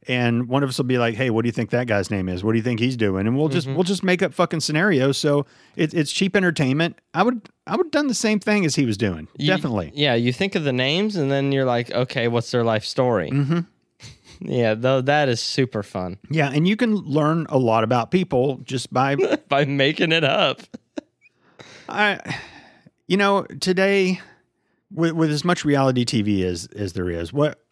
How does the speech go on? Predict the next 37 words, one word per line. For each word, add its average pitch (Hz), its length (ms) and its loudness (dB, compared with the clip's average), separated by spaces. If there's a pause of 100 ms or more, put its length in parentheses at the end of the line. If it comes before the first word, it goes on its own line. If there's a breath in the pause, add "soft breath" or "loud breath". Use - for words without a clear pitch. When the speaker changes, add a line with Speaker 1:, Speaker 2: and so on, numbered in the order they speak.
(260)
Speaker 1:
I, 156 300 2
I - 20 6
think 175 240 -4
it's 139 140 -4
just 139 200 -4
a 151 40 0
matter 120 260 2
of 143 60 -2
time. 95 460 -6
And 117 120 -2
you 123 60 2
know 123 120 2
what? 131 140 -2
This 113 160 -4
is 117 80 -4
another, 113 480 0
uh, 104 200 -2
million 117 480 0
dollar 117 400 0
idea, 104 380 0
multi-million 110 800 0
dollar 90 280 -2
idea. 80 440 -8
Speaker 2:
Mm-hmm. 110 240 -6
Speaker 1:
And 117 300 -2
I 120 40 2
think 123 220 0
it'll 135 120 0
be 147 140 0
a 143 40 2
thing 123 300 0
now. 90 340 -6 (540 soft breath)
We 131 200 -2
know 151 240 2
how 147 240 0
popular, 135 760 -2 (460)
like, 113 160 -6